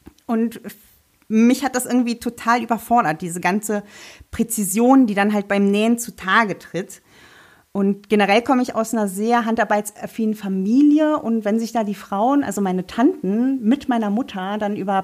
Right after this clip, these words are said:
Passformen und Abnäher und so unterhalten haben, dann habe ich halt irgendwie immer gedacht, boah, das wirst du nie verstehen, das willst du nie verstehen,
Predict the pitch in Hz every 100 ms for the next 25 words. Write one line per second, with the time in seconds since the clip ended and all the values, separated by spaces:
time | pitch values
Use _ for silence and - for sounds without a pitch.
0 | 190 - 190 - - 240 240 233 233 226
1 | - 214 240 - 247 220 208 208 226 220
2 | 214 214 202 226 240 214 208 220 226 -
3 | - - - - _ _ 214 208 208 214
4 | 208 240 220 220 220 185 208 208 208 -
5 | - _ _ - _ _ _ - 175 147
6 | - _ _ _ _ _ _ _ - 196
7 | - 196 277 262 247 311 311 - 339 302
8 | - 240 285 320 311 302 294 - 285 302
9 | 294